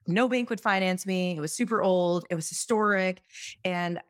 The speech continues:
I was all, like, motivated and said, "Hey, there's probably all this meat on this bone. I can do this. I can redevelop it." And I didn't know anything about tax credits or opportunity zones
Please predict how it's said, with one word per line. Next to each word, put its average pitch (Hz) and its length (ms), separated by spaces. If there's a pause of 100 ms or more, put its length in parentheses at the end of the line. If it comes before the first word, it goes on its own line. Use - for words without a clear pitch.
I 208 100
was 214 180
all, 196 280
like, 170 380
motivated 202 600
and 185 140
said, 196 160
"Hey, 277 220
there's 233 220
probably 240 340 (100)
all 254 140
this 247 180
meat 240 160
on 233 100
this 220 160
bone. 226 320
I 202 80
can 208 160
do 214 160
this. 202 220
I 202 60
can 196 120
redevelop 202 560
it." 185 240
And 175 320
I 202 60
didn't 202 180
know 185 120
anything 202 300
about 196 200
tax 262 300
credits 160 420
or 180 100
opportunity 208 560
zones 165 480